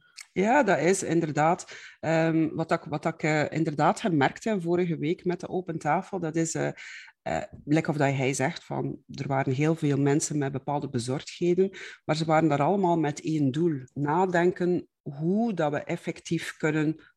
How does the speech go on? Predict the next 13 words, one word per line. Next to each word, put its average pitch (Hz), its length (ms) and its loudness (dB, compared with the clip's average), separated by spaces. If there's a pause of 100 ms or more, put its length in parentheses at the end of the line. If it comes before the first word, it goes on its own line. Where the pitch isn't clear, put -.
(200)
alles 156 480 2
in 143 480 -2
gereedheid 147 720 2
brengen. - 520 -4
Eh, 107 400 -2
en 131 360 0
dat 160 180 2
is 170 120 4
effectief 156 420 -2
in 147 120 2
die 135 180 -4
actie - 380 0
gaan. 131 280 -2